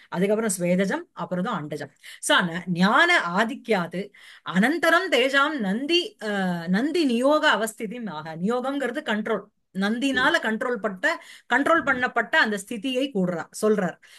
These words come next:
மூகாண்டஜம் இது. மூகாஹா அப்படின்னா நிஷப்தாஹா, அண்டஜஹா, அண்டஜாஹா, பக்ஷிணஹா எஸ்மின்னு தத்ததா. So, மூகாஹா அப்படின்னா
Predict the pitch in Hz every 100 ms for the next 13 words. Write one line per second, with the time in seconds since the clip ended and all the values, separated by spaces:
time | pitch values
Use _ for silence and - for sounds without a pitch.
0 | - - 185 277 311 311 233 185 208 202
1 | 147 143 - 156 190 269 277 254 233 262
2 | 320 175 170 190 254 202 190 - 226 190
3 | 190 180 185 226 262 170 175 226 233 190
4 | 185 254 - _ 170 214 285 240 180 170
5 | 214 - _ _ _ 233 - 349 302 202
6 | 185 226 180 - 233 214 185 240 285 _
7 | _ - 262 - 160 151 156 151 - _
8 | - 233 208 285 311 277 240 247 190 190
9 | 220